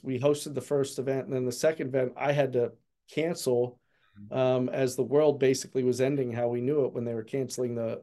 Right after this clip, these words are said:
Speaker 1: the N C A A ba-, uh, basketball games.
Speaker 2: Yeah.
Speaker 1: So then we literally, everybody just left. And, um, yeah, we,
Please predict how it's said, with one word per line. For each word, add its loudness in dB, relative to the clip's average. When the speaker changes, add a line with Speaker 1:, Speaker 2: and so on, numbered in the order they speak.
Speaker 1:
the -4
N -2
C -4
A -2
A -6
ba-, -6
uh, 0
basketball -2
games. -6
Speaker 2:
Yeah. -6
Speaker 1:
So 6
then 8
we -2
literally, 8
everybody 4
just -4
left. 4
And, 0
um, -2
yeah, 10
we, 4